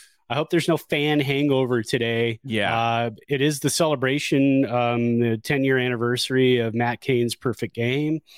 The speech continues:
Speaker 2: Yes.
Speaker 1: So,
Speaker 2: Is he gonna
Speaker 1: you
Speaker 2: be,
Speaker 1: know,
Speaker 2: is he
Speaker 1: Matt
Speaker 2: supposed to be there?
Speaker 1: He's supposed to be there. And I
Speaker 2: What?
Speaker 1: think, uh, Baggerly tweeted today that there's also a special coming out where Matt Cain watches the game
Speaker 2: It's,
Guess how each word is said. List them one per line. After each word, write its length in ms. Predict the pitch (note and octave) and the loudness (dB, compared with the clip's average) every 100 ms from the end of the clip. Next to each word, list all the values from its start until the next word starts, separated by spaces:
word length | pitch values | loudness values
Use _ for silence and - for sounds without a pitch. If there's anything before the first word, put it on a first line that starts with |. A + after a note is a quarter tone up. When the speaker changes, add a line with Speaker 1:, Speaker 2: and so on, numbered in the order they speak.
| - - - | -20 -20 -12
Speaker 2:
Yes. 240 | F2 D#2+ | -4 -2
Speaker 1:
So, 400 | D#2+ A#2+ A#2+ A#2 A#2+ | 0 0 2 2 2
Speaker 2:
Is 100 | E3+ | 2
he 80 | |
gonna 160 | E3 G3 | 2 0
Speaker 1:
you 40 | - | 0
Speaker 2:
be, 120 | C#3 | 0
Speaker 1:
know, 60 | |
Speaker 2:
is 80 | - | 0
he 60 | A#3 | 0
Speaker 1:
Matt 60 | C#4 | 0
Speaker 2:
supposed 220 | D4 - | 0 0
to 60 | |
be 80 | G3 | 0
there? 320 | G#3+ D#4 - _ _ _ _ - | 2 0 -2 _ _ _ _ -4
Speaker 1:
He's 180 | C3 C#3+ | -2 -2
supposed 300 | C#3+ D#3 D#3 | -2 -4 -4
to 60 | D#3 | -2
be 160 | F#3 | 0
there. 260 | C4+ C#3 A2+ | 2 2 0
And 180 | C3 D3+ | -2 -2
I 100 | F#3+ | -2
Speaker 2:
What? 280 | D#3+ C#4+ _ | 0 -2 _
Speaker 1:
think, 160 | - F3+ | -4 0
uh, 60 | D3 | 0
Baggerly 640 | D3 D#3 F3+ G3+ F3+ C3 | 0 0 0 2 4 2
tweeted 400 | - C#3 C3+ C3 | 0 0 2 2
today 280 | - B2+ B2+ | 2 0 0
that 160 | B2 - | -2 -2
there's 180 | A#2+ | -2
also 300 | C3+ F3 - | 0 0 2
a 60 | C3+ | 2
special 640 | - - - B2 - D#3 | 2 -2 -2 -4 -2 -2
coming 380 | - A#2+ G#2 G2 | -2 -4 -4 -6
out 200 | G2 F2+ | -6 -4
where 180 | G#2+ G#2 | -4 -2
Matt 300 | A#2 B2 A#2+ | 0 -2 -4
Cain 320 | C#3 C3+ A#2 | -2 0 0
watches 580 | G#2+ A#2+ - C3 G#2+ G2+ | 0 0 0 -4 -4 -4
the 100 | G#2 | -8
game 420 | G2 G#2 C3 G#2+ | -2 0 0 2
Speaker 2:
It's, 300 | D3 C#3 - | 0 -2 -8